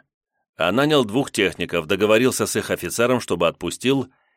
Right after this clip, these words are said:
и они превратили кузов машины, по сути, в автодом с роскошным ложем. Даже раковина с умывальником были. Когда объявили о конце войны,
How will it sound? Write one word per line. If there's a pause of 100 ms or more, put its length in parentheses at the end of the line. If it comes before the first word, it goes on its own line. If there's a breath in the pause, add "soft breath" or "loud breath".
и
они
превратили
кузов
машины,
по
сути,
в
автодом (140 soft breath)
с
роскошным
ложем. (460)
Даже
раковина
с
умывальником
были. (800)
Когда
объявили
о
конце
войны,